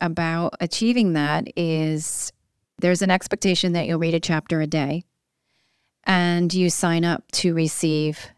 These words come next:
the email for that chapter. And I love that accountability built into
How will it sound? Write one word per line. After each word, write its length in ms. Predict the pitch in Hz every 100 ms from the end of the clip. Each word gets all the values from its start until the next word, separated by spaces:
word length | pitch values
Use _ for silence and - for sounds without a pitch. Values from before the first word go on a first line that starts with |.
| _
the 280 | 185 170 -
email 500 | 180 160 139 - 175 _ _ _ _ _ -
for 240 | 185 180
that 260 | 170 160 -
chapter. 420 | - 156 - 101 95 _
And 200 | 175 165
I 120 | 165
love 480 | 185 190 190 180 170
that 340 | 180 160 165 -
accountability 760 | - 185 170 160 160 156 151 147
built 440 | - 165 156 -
into 640 | 165 156 147 160 147 165